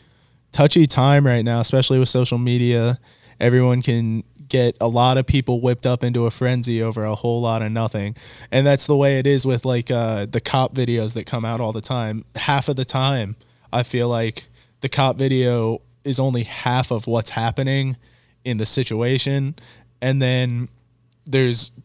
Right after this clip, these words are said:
three pages down in the comments, the whole rest of the video, and it shows, like, the police officer being kind and nice first, and then it, it getting, it farther and farther and progressing, and, and then it ends up going wrong. And it's like,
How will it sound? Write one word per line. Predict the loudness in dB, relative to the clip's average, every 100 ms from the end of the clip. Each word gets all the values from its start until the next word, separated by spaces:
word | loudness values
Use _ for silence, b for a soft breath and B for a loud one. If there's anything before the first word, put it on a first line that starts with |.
| _
three | -4 -2 -2
pages | -2 -2 0 -2 -2
down | -2 -2
in | -4
the | -6
comments, | -4 -4 -4 -4 -6 -4
the | 0
whole | 2 2
rest | 2 0 0
of | -2
the | -2
video, | -2 -2 -2 -4
and | -4
it | -4
shows, | -2 0 -2 -2
like, | -2 -2 -6 B B B B -8
the | -4
police | 0 0
officer | 2 0 0 -4
being | -2 -4 -4
kind | -4 -2 -2 -4
and | -4
nice | -2 -2 -4
first, | -4 -4 -2 -4
and | -4
then | -4 -2
it, | -4 -4
it | -8 -6
getting, | -6 -6 -8 -8 -12 _
it | -4 -4 -6 -16 -20 _
farther | 0 0 2 0
and | 0
farther | 0 2 2 0
and | -2
progressing, | -4 -4 -2 0 -2 -2 -2
and, | -4 -4
and | -4 -6 -8
then | -6 -2 -2
it | -2
ends | -2
up | -4 -6
going | -4 -4 -2
wrong. | -2 -2 -2 -4
And | -6
it's | -6
like, | -6 -8